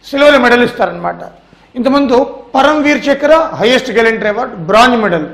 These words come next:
ఇది సిల్వర్ మెడల్ ఇస్తారు. మహావీర్ చక్ర చాలా ఇంపార్టెంట్. అందరూ కూడా ఈ పరమవీర్ చక్ర ఎవరికి వచ్చింది, మహావీర్ చక్ర ఎవరికి వచ్చింది, ఇది ఫోకస్ చేస్తారు చెప్ప ఆ మెడల్స్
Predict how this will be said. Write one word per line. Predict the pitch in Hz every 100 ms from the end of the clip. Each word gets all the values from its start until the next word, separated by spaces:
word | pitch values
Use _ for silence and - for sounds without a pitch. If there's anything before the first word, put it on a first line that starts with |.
| - - _ - 233
ఇది | 302 302 - - -
సిల్వర్ | 262 277 269
మెడల్ | 254 220
ఇస్తారు. | 208 208 175 185
మహావీర్ | 196 226 202 -
చక్ర | 180 170 160 -
చాలా | 196 208 220
ఇంపార్టెంట్. | 208 208 185 175 170 165 - _ - _ -
అందరూ | 185 220 262 247
కూడా | 247 226 214 247 208
ఈ | 208
పరమవీర్ | 208 220 226 226
చక్ర | 226 220 214
ఎవరికి | 214 214
వచ్చింది, | 214 208 208 208
మహావీర్ | 185 208 208 208 214
చక్ర | 208 208
ఎవరికి | 202 208
వచ్చింది, | 202 208 202 190
ఇది | 220 226 -
ఫోకస్ | 196 196 220 214
చేస్తారు | 202 202 190 190
చెప్ప | 190 196 175 - - - -
ఆ | 175 175
మెడల్స్ | 202 269 233